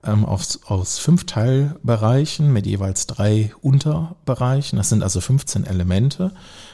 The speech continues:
Und diese Heldenreise quasi richtig zusammengesetzt in der richtigen Reihenfolge ergibt quasi deine, deine Hauptstory, deine Core-Story, wie wir sie so nennen. Und, äh, die kannst du halt wunderbar in den Vertriebsgesprächen nutzen.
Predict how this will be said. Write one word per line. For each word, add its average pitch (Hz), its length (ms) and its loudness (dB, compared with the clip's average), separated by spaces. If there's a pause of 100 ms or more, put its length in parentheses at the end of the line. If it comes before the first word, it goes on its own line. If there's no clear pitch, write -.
(120)
Und 107 300 0
diese 170 500 0
Heldenreise 139 880 2
quasi 117 480 -2
richtig - 400 -4
zusammengesetzt 113 840 0
in 113 60 0
der 98 120 0
richtigen 110 280 0
Reihenfolge 113 800 0 (400)
ergibt - 380 -2
quasi 98 720 0 (220)
deine, 92 580 0
deine 95 360 0
Hauptstory, 95 760 -6
deine 95 220 -4
Core-Story, - 760 -10
wie 101 140 -10
wir 98 140 -8
sie - 100 -10
so - 140 -16
nennen. - 340 -8 (760)
Und, 101 380 2
äh, 101 240 2
die 156 240 0
kannst - 320 0
du 117 100 -2
halt 107 220 0
wunderbar 110 540 2
in 123 160 2
den 123 100 2
Vertriebsgesprächen - 920 -6
nutzen. 147 340 -8